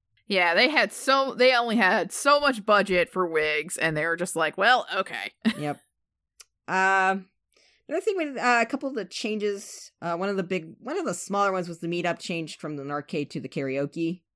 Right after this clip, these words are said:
Speaker 2: bar.
Speaker 1: Yeah, I think that might have just, that was, like, such an interesting reflection of, like, going from the nineties to the two thousands.
Speaker 2: Yeah.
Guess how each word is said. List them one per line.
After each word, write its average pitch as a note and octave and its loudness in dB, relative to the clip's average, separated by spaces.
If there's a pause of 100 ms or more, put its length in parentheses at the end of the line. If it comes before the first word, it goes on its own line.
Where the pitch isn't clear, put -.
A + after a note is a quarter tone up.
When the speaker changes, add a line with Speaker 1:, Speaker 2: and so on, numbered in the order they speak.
Speaker 2:
bar. F3+ -2 (180)
Speaker 1:
Yeah, B3 4
I - 0
think G#4+ -10
that C#4 0
might B3 2
have G#3+ -4
just, - -8 (160)
that F#4 -4 (120)
was, G#4 0
like, A3+ 0
such A3 0
an G3+ -4
interesting F#3+ -6
reflection E3+ -2
of, D#3+ -2
like, D3+ -4 (140)
going E3+ 0
from F3 -12
the D#3 -6
nineties E3 -4
to F3 -4
the D#3+ -6
two G3+ -4
thousands. G#3 2
Speaker 2:
Yeah. E3+ 4